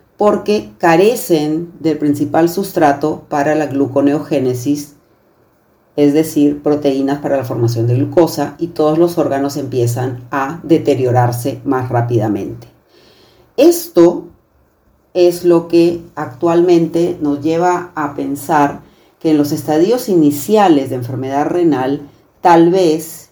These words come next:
y repito, tal vez, podamos darle a estos gatos un poquito más de proteína de repente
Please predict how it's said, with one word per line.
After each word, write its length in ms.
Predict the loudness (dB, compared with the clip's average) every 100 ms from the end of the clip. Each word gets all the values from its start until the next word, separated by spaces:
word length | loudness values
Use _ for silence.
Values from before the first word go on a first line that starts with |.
| _
y 120 | -14
repito, 500 | -12 -10 -8 -8 -10 -6
tal 260 | -2 0 2
vez, 460 | 2 2 0 -10 _ _ _ -20 _ _
podamos 560 | 0 4 4 2 0 2
darle 680 | 2 4 2 4 2 0 -8 _ _ _
a 160 | -8 -4
estos 420 | -4 -6 -6 -4
gatos 580 | 0 0 0 -2 -2 -6 _ _ _ _ _ _ _ -8
un 260 | -4 -4
poquito 540 | -2 -2 0 -2 0 2
más 280 | 4 2 2
de 100 | -2
proteína 840 | -2 -4 0 2 2 0 -4 -8
de 120 | -6
repente 720 | -4 -2 0 0 2 -2 -4